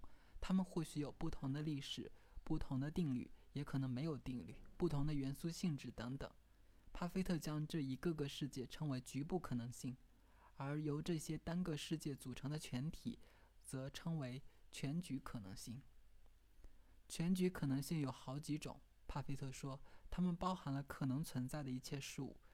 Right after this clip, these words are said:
它们是实在的整体所能呈现的不同样貌，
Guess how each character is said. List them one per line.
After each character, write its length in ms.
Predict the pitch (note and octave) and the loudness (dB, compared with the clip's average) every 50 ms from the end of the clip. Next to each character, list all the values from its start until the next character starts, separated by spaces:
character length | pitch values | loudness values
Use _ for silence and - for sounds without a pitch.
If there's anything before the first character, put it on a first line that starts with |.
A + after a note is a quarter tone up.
| - - | -8 -6
它 140 | - - E3 | -2 2 2
们 160 | E3 E3+ E3 | 2 2 2
是 180 | D3+ - - D#3 | 0 0 -2 -2
实 220 | - - - C#3 | -2 -2 -2 -2
在 160 | C#3+ - D#3+ | 0 0 0
的 140 | D#3+ C#3+ C#3 | 2 2 0
整 260 | C3+ - C3 C3 D#3 | 0 0 0 0 0
体 240 | E3 - - A#3 - - - - - - - | -2 -2 -4 -4 -6 -6 -10 -16 -20 -18 -14
所 240 | - - - D3 C3+ | -6 0 2 4 4
能 160 | B2+ C3 C#3 | 4 2 2
呈 200 | C#3+ - - C3+ | 0 0 -2 -2
现 220 | C3 - - D#3 C#3+ | -2 0 0 -2 -2
的 80 | C#3 | -2
不 160 | C3+ - - | -4 -4 -4
同 260 | E3 - - B2 B2 C3+ | -2 -2 -2 -2 -2 -2
样 160 | C#3+ D3 D3 D3 | -4 -6 -6 -8
貌， 200 | - - - | -10 -12 -12